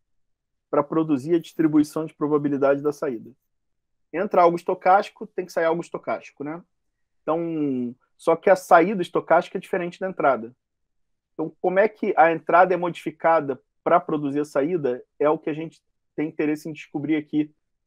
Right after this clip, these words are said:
na propagação de incertezas. E no método de Monte Carlo, que é baseado na amostragem, a gente faz o quê? A gente usa esse modelo probabilístico da entrada pra gerar cenários,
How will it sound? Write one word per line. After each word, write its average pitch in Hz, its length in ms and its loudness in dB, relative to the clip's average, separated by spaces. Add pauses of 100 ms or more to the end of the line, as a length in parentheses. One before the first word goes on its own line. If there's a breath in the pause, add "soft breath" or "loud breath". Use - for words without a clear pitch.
(400)
na 151 280 -4 (300)
propagação 151 460 -4
de 147 80 -8
incertezas. 127 640 -8 (520 loud breath)
E - 40 -4
no 240 100 8
método 220 220 8
de - 80 -4
Monte 202 200 -4
Carlo, 196 320 4
que - 80 -4
é 151 40 2
baseado 143 340 2
na 151 80 -2
amostragem, 180 580 -2
a 175 60 -10
gente 170 220 -12
faz 175 180 -2
o - 60 -20
quê? 120 200 -4 (520)
A 139 80 -2
gente 160 320 -6
usa 151 520 -2 (960)
esse - 420 -16
modelo 143 760 0 (160)
probabilístico 139 720 -2
da 139 140 -2
entrada 139 560 2 (280)
pra 147 160 0
gerar 143 220 2
cenários, 156 720 -6